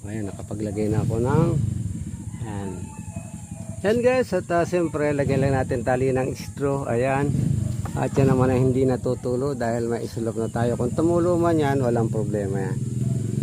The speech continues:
Konti lang yan. Yan, tuloy po tayo sa panonood ng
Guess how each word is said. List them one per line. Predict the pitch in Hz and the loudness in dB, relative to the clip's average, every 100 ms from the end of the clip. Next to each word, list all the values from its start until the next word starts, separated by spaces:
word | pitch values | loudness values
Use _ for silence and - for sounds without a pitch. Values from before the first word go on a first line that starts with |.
| - | 0
Konti | - 151 - 151 | 4 4 4 4
lang | 143 135 | 4 4
yan. | 120 - - - - | 4 2 2 2 2
Yan, | - 190 - - | 2 2 2 0
tuloy | 143 170 | 2 2
po | 226 180 | 2 0
tayo | 214 240 226 | 2 2 2
sa | 156 | 0
panonood | 147 151 147 139 123 - | 0 0 2 2 0 0
ng | 117 | 0